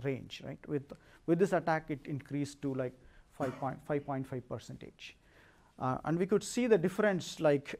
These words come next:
uh, especially in the nodes, um, in that path from malicious node to the sink, right? Um, so, for example, like, uh, the malicious node was in a node, like, s-, was identified as node twenty-six,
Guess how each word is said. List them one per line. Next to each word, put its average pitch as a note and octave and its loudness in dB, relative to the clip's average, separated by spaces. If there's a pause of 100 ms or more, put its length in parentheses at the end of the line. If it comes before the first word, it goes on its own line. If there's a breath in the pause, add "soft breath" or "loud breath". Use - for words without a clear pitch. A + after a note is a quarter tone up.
uh, C#3+ 0
especially F3+ 2
in E3+ 4
the D#3 2
nodes, D#3 4 (760 soft breath)
um, B2+ -2 (360)
in D#3 0
that D3 4 (380)
path C3+ 2 (340)
from D3 -4
malicious D#3 -2
node D3 0
to C#3+ 0
the C3+ -4
sink, A2+ -8 (840)
right? E3 -16 (600 soft breath)
Um, C3 -4
so, D3 -2 (220)
for D#3+ 0
example, E3+ 2
like, D#3+ 2 (300)
uh, C#3 -2 (300)
the C#3 0 (120)
malicious E3+ -2
node F3 0
was D#3+ -2
in D#3 -4
a - -6
node, D#3+ 4 (100)
like, C#3 0
s-, - -12
was C#3+ -6 (100)
identified D3 0
as - 0
node C3+ -4 (120)
twenty-six, - 0